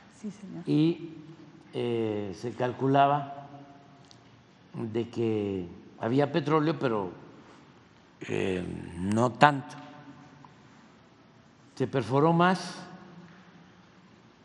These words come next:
Speaker 2: y se encontró de que se trata de un yacimiento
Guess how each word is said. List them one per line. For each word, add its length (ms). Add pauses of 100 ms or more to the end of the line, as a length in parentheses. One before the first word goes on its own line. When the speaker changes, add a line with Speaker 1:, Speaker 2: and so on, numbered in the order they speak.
(420)
Speaker 2:
y 160
se 180
encontró 640
de 140
que 240
se 160
trata 380
de 120
un 120
yacimiento 760